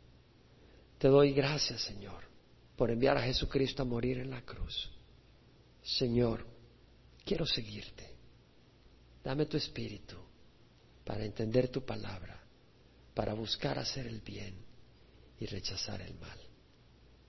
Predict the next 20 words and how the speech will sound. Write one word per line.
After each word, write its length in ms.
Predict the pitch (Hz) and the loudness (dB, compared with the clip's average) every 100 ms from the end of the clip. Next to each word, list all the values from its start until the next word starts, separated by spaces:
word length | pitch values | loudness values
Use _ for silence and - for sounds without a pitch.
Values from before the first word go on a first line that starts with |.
| - - - | -20 -20 -8
Gracias, 460 | - 104 - - | -4 -2 -2 -4
Señor, 420 | - 92 73 - - - - - - - - - - - - - | -6 -8 -12 -16 -16 -20 -20 -20 -20 -20 -20 -20 -20 -20 -20 -12
por 120 | - - | -8 -4
ser 200 | 120 110 | -2 -2
mi 140 | 104 | -4
Padre. 500 | - - - - - - - - - - - | -2 -2 -2 -12 -20 -20 -20 -20 -20 -14 -2
Gracias 400 | 127 117 - - | 0 2 0 6
por 160 | - | 6
recibirme 640 | 123 113 131 113 95 90 90 | 6 -2 -2 -2 -4 -6 -10
como 280 | 98 98 98 | -12 -12 -8
tu 180 | - | -8
Hijo. 420 | 92 92 - - - - - - - - - - - - | -6 -8 -12 -14 -18 -20 -20 -20 -20 -20 -20 -20 -20 -14
En 160 | - 87 | -12 -8
nombre 320 | 101 104 107 | -6 -6 -6
de 80 | 110 | -8
Jesús. 760 | 101 113 - - 101 - - - - - - - - - - | -10 -8 -8 -10 -12 -12 -14 -16 -20 -20 -20 -20 -20 -20 -16
Amén. 420 | - - - - - | -12 -10 -10 -8 -2
Y 100 | 131 | 0
si 160 | 180 | 0
tú 480 | - 202 220 - | 6 8 8 4